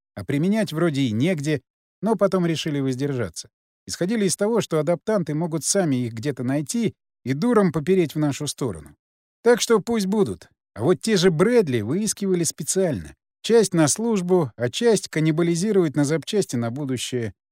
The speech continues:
Разбирают вообще очень много. Все делят по моделям, маркам и видам. И на склады. Кстати, легковой и гражданский транспорт поручили частникам.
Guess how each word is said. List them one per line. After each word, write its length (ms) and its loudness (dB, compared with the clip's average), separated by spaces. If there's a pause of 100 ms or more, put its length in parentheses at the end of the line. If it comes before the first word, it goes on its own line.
(320)
Разбирают 480 4
вообще 380 2
очень 260 -2
много. 400 -2 (380)
Все 200 -2
делят 360 2
по 100 0
моделям, 520 2
маркам 460 0
и 40 -2
видам. 400 -4 (120)
И 80 -6
на 120 0
склады. 520 2 (400)
Кстати, 360 0
легковой 480 4
и 40 0
гражданский 600 0
транспорт 520 0
поручили 460 -2
частникам. 720 -4